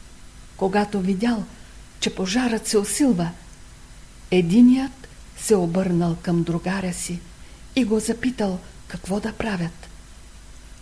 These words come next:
Оня му отговорил: „Как не те мързи да говориш?“ Когато на човек е определено да умре, той ще умре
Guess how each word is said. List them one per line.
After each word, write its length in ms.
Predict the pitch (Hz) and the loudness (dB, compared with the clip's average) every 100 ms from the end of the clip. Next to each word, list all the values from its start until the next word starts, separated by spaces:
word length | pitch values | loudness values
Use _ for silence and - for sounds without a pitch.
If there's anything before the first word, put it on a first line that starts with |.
| - - | -8 0
Оня 260 | 226 233 | 4 6
му 160 | 220 202 | 4 2
отговорил: 680 | 190 - 170 175 165 165 165 - - - - - - - - - - - - - | -2 -4 -2 -2 -2 -4 -8 -10 -18 -18 -18 -20 -20 -20 -20 -20 -20 -20 -18 -16
„Как 400 | - 247 247 - | 0 2 2 2
не 200 | 233 226 | 4 4
те 220 | 220 214 214 | 2 2 4
мързи 580 | 208 190 180 180 185 | 4 2 0 -2 0
да 120 | 175 165 | 0 -2
говориш?“ 920 | 170 160 160 190 185 165 - - - - - - - - - - - - - - - - - - - - - - - - - | -2 -4 -2 -2 -2 -4 -6 -10 -12 -18 -20 -20 -20 -20 -20 -20 -20 -20 -20 -20 -20 -18 -18 -20 -18 -18 -18 -18 -18 -18 -6
Когато 440 | 190 190 247 247 247 | -4 2 4 4 4
на 220 | 202 190 | 4 2
човек 340 | - 175 180 - - - - - - | -2 0 -2 -4 -16 -16 -16 -16 -6
е 120 | 196 | 0
определено 720 | 180 170 185 170 190 214 220 185 | 0 0 -2 2 2 4 2 2
да 160 | 156 | 2
умре, 400 | 170 170 175 233 - - - - - - - - - - - - - - | 2 2 2 -2 -8 -14 -18 -18 -18 -18 -20 -18 -18 -18 -18 -20 -10 0
той 180 | 220 | 2
ще 200 | 214 - | 2 2
умре 520 | 196 190 185 208 262 | 2 4 2 0 -2